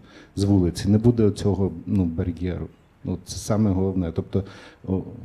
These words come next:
оцей суспільний дискурс і законодавча база, ну, якби воно відразу зможе потрохи, ну, хоча б трохи, але ліквідувати цей бар'єр.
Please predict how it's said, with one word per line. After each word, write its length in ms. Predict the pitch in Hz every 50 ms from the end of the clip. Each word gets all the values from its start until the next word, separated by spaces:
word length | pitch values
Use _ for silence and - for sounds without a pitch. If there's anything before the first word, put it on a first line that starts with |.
| - - - _ - -
оцей 280 | - 101 - - 95
суспільний 500 | 90 - - - - - 104 95 98 104
дискурс 520 | 98 101 127 131 127 - - 113 - - -
і 60 | 98
законодавча 720 | 92 92 - - 104 98 98 92 110 110 101 - - 95 87
база, 420 | 87 104 110 117 107 104 101 101 92 - -
ну, 280 | 101 104 101 98 95
якби 320 | 95 95 85 85 87 90 90
воно 300 | 87 92 95 98 92 90 - -
відразу 600 | 90 87 95 90 98 202 104 104 98 95 92 85 - - - - - - _ _ -
зможе 500 | 95 92 98 98 95 87 92 95 98 95 - - - - _ _ _ _ _ _ - - - _
потрохи, 580 | - 101 - - - 104 110 110 - - 98 95 -
ну, 120 | - 98 92
хоча 260 | - - - - 104
б 140 | 85 95 98
трохи, 340 | - - 104 98 - - 107
але 140 | 92 92
ліквідувати 680 | 90 92 92 - 95 87 92 95 95 92 87 - - 85
цей 180 | - - 90 85 82 82
бар'єр. 320 | 85 82 80 82 85 85